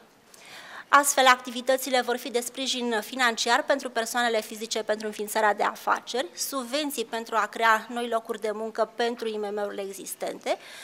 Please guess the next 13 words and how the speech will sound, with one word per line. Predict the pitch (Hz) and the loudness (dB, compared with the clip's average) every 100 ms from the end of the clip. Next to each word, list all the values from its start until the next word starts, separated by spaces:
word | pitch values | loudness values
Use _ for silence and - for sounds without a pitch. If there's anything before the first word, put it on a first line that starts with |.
| - - _ _ _ | -18 -20 _ _ _
și | - - 339 339 | -2 0 2 0
servicii | - 285 262 302 285 | 0 0 0 -4 2
de | 247 | 2
consiliere, | 262 240 233 - 208 208 269 302 294 285 285 | 2 0 -2 -4 -6 -2 4 6 6 2 0
consultanță, | 214 226 226 233 294 277 277 269 | -4 -4 -4 0 4 4 4 -2
formare | 240 226 214 214 214 | 0 -2 2 4 4
profesională | 214 214 226 - 214 214 | 0 -4 -4 -4 0 2
antreprenorială | 214 208 214 214 214 220 220 269 277 254 | 2 0 -4 -4 -2 -2 4 10 10 8
și | 247 240 | 4 4
alte | 233 240 | 4 2
forme | 226 226 220 226 | -4 -4 -4 -6
de | 196 | -4
sprijin, | 196 - 262 262 294 302 | -6 -8 -8 -4 -2 -4